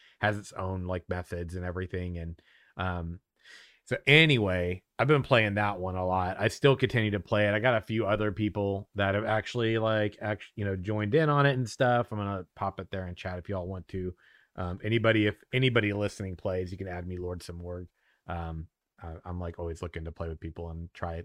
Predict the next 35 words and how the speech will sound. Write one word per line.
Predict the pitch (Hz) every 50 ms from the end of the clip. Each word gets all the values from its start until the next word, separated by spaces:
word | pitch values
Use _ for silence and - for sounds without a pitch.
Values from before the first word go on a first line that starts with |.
| -
new | 92 87 80
things | - 87 85 87 87
out. | 87 85 85 87 - _ _ _ _ _ _ _ -
Um, | 85 85 85 82 82 82 82 82 - _ _ _ _ _ _ _ _ _
I | - 110
also | 110 117 139 143 - 208 170 156 139 117 110 110 -
was, | 98 110 107 104 98 95 -
before | - 95 107 95 - - 135 156 175 175 160 143 127 123 117 113 110 104
the | - 110
big | 104 101 120 117 113 110 107
hype | 107 - - - - 113 107 104 107 - - 104
that | 107 104 101
came | - - 107 107 101 98 98
in | 95 95 98 101 104 104 -
for | 98 95 95 98
Final | - 113 113 113 117 117
Fantasy, | - 131 123 123 123 127 - - 135 135 131
remember | 120 113 117 117 113
we | 131 143
talked, | 143 - 98 104 110 - -
we've | 135 160 143
talked | - 92 87 90 - 90
about | 85 85 82 - _ _ _ _ _ _ _ _ _ _ _ _ _ -
Final | 117 113 120 113
Fantasy | - 123 110 107 107 - - 107
along | 101 101 101 98 95
with | 98 98 -
E | 107 104 104
S | 98 95 - -
O, | 101 98 95 92 92 92 90 _ _ _ _ _ _ _ _
um, | - 92 92 90 87 87 87 87 - _ _ _ -
a, | 107 107 107 104
a | 107 110
lot, | 101 101 92 87 85 - -
right? | 95 95 92 92 95 98 -